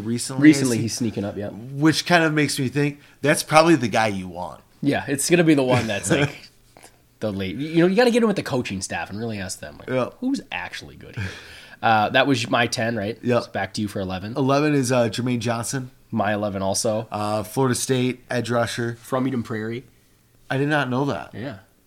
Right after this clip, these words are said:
Speaker 2: He's a
Speaker 1: Hmm.
Speaker 2: transfer, too. I forget who he transferred to from. Was it Georgia to?
Speaker 1: Yeah, I think it was
Speaker 2: Could,
Speaker 1: Geor-,
Speaker 2: 'cause he
Speaker 1: Georgia.
Speaker 2: couldn't get on the field, probably.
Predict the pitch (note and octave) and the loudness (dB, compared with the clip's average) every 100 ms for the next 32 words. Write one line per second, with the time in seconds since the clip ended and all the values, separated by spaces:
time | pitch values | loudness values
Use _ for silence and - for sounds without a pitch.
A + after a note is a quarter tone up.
0 | - A#2+ F#3+ - B2 B2+ C3 A#2 G2 C3 | -8 -4 -4 -4 -6 -6 -6 -8 -8 -4
1 | A#2+ F#2+ F#2+ A#2+ A#2+ A2+ G2 G#2+ G#2 - | -4 -6 -8 -10 -8 -8 -8 -10 -12 -14
2 | F2+ - E2 - F2+ E2+ - F#2+ F2+ G2+ | -16 -14 -16 -16 -18 -18 -18 -18 -14 -12
3 | G#2 B2 C#3 D3 - _ _ _ _ _ | -10 -10 -10 -12 -14 _ _ _ _ _
4 | - - C#3 C3 B2 A#2 B2 A2+ B2 A#2 | -10 -4 0 0 0 -2 -4 -4 -4 -4
5 | A2+ G2+ - A#2+ A2 B2+ G#2 A2 G#2+ G#2 | -4 -4 -6 -4 -2 -2 -4 -6 -6 -8
6 | G2 G#2+ A2 F#2 E2 E2 | -10 -10 -10 -10 -12 -12